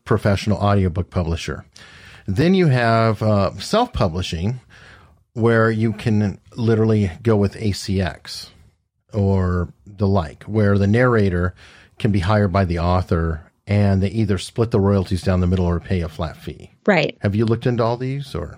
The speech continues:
Speaker 2: I haven't. I haven't looked into any of those.
Speaker 1: Oh, okay. Well, I was thinking that your podcast is kind of similar to,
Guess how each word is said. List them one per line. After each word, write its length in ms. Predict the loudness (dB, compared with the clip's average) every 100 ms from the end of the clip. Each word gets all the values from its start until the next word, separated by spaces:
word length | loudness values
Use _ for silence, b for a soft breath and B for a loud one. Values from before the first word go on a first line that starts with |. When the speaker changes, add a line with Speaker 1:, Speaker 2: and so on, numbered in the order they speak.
| -4
Speaker 2:
I 120 | 0
haven't. 480 | 2 2 2 0 0
I 80 | 0
haven't 180 | 2 0
looked 200 | 0 0
into 280 | 0 0
any 180 | 2 2
of 100 | 2
those. 400 | 2 0 -4 -10 -2
Speaker 1:
Oh, 160 | -2 -2
okay. 300 | -4 -6 -8 B B B 0
Well, 100 | 2
I 40 |
was 200 | 2 0
thinking 380 | 0 0 2 2
that 160 | 0 -2
your 100 | -4
podcast 640 | -2 -2 0 0 0 0
is 140 | -4
kind 240 | -2 -2 0
of 80 | -2
similar 520 | 0 2 4 2 0
to, 580 | -2 0 2 0 -2